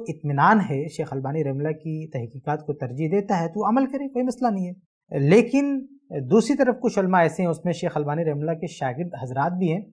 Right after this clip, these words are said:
और पुराने उलमा में भी बहुत बड़े उलमा हैं, बल्कि इमाम इब्नुल जौज़ी रहमुल्लाह, उन्होंने तो लिखा है कि मैं तीस साल तक नमाज के बाद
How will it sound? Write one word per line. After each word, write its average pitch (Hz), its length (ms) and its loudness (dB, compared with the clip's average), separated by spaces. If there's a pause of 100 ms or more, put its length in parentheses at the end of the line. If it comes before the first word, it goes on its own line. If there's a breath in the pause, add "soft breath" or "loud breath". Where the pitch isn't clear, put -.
(400)
और 233 140 8
पुराने 185 340 4
उलमा 165 260 2
में 240 120 2
भी 220 120 -2
बहुत 196 280 0 (440)
बड़े 165 220 4
उलमा 156 200 4
हैं, 160 100 2
बल्कि 165 320 -2 (160)
इमाम 156 320 0
इब्नुल 156 300 -2
जौज़ी 156 340 2
रहमुल्लाह, 147 1200 -2
उन्होंने 175 340 2
तो 165 140 2
लिखा 151 260 4
है 175 180 8
कि 180 180 -2
मैं 170 260 2 (260)
तीस 226 380 2
साल 160 200 6 (140)
तक 123 200 -2 (260)
नमाज 165 440 4
के 160 160 0
बाद 165 340 4